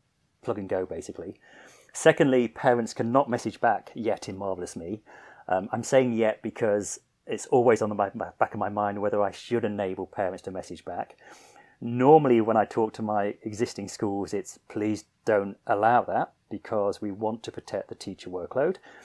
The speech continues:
We want to keep Marvellous Me simple, and we want to keep it about the sharing of positive news from the teacher to the parent without risking unnecessary replies, off-task replies, and so on." Um,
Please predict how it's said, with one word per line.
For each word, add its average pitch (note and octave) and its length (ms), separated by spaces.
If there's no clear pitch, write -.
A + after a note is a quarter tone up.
We G2 100
want A#2 260
to - 60
keep G2+ 220
Marvellous G#2+ 400
Me F#2 120
simple, G#2 540
and G2+ 160
we G2+ 80
want G#2+ 220
to - 60
keep - 300
it - 120
about G#2+ 480
the A2+ 60
sharing G2 480
of - 120
positive - 460
news G2 320
from A2 220
the G#2 80
teacher - 400
to - 180
the F#2 60
parent E2+ 560
without G2+ 400
risking F#2+ 500
unnecessary G2 600
replies, F#2+ 800
off-task - 560
replies, F#2 520
and E2+ 100
so E2+ 240
on." E2 160
Um, G2 460